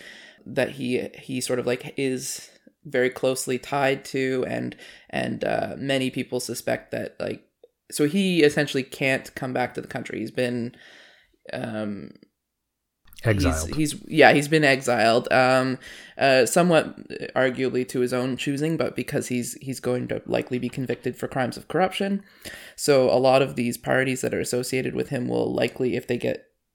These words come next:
Speaker 1: in, be, become <laughs> investigated for being associated with a, with a criminal. But, like,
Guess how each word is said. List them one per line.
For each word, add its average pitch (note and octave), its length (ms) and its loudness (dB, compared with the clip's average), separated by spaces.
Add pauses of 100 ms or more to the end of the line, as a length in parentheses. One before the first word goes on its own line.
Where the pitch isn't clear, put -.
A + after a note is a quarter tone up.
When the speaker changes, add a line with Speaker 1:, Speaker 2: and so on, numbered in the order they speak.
(180)
Speaker 1:
in, D3 340 4
be, B2 400 -4
become B2+ 300 -2
<laughs> B2 80 -2
investigated C3 760 2
for C3 120 -2
being B2 260 0
associated B2 540 -2
with A2 160 -4
a, B2 180 -2 (400)
with - 160 -6
a - 40 -6
criminal. A3+ 500 4
But, - 240 0
like, - 280 0